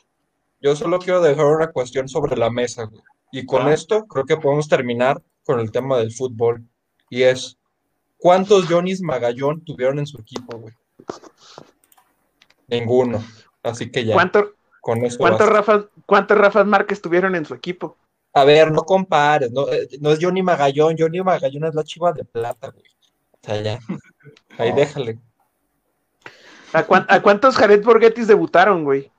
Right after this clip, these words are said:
Speaker 2: Mira, güey,
Speaker 1: Este,
Speaker 2: después de Rafa
Speaker 1: yo,
Speaker 2: Márquez, yo estaba todo bien. O sea, cuando Rafa Márquez estaba
Speaker 1: mira,
Speaker 2: todo bien,
Speaker 1: yo,
Speaker 2: ahorita ya soy
Speaker 1: yo
Speaker 2: malo, güey.
Speaker 1: como el nuevo, yo como el nuevo técnico del Atlas, porque yo soy Diego Coca, como pueden ver,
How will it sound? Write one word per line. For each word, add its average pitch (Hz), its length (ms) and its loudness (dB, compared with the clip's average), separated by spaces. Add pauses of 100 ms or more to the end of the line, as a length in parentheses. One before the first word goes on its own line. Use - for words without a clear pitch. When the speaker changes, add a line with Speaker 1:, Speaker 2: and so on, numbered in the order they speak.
(2500)
Speaker 2:
Mira, 147 180 0
güey, 147 140 0
Speaker 1:
Este, 139 140 2
Speaker 2:
después 160 160 0
de 160 60 -4
Rafa 170 180 -2
Speaker 1:
yo, 160 180 6
Speaker 2:
Márquez, 170 280 -4
yo 147 100 -8 (100)
estaba 143 200 -2
todo 139 200 0
bien. 120 320 -4
O 110 100 -10
sea, 113 320 -6
cuando 135 220 0
Rafa 185 140 2
Márquez 208 220 2
estaba 190 180 0
Speaker 1:
mira, 147 120 4
Speaker 2:
todo 156 80 4
bien, 180 100 2
Speaker 1:
yo, 208 180 4
Speaker 2:
ahorita 135 380 -4 (220)
ya 113 60 -12
soy 117 180 -2
Speaker 1:
yo 160 80 4
Speaker 2:
malo, 208 200 4
güey. 180 120 -6
Speaker 1:
como 160 220 0
el 156 140 -2
nuevo, 208 540 -2 (120)
yo 170 320 -6
como 180 260 -6
el 135 180 -8
nuevo 180 320 -6
técnico 170 380 -8
del 123 160 -2
Atlas, 139 300 -6
porque 127 240 -10
yo 139 160 -2
soy 151 160 -10
Diego 139 340 -6
Coca, 113 400 -8
como 113 260 -6
pueden 123 300 -6
ver, 123 220 -2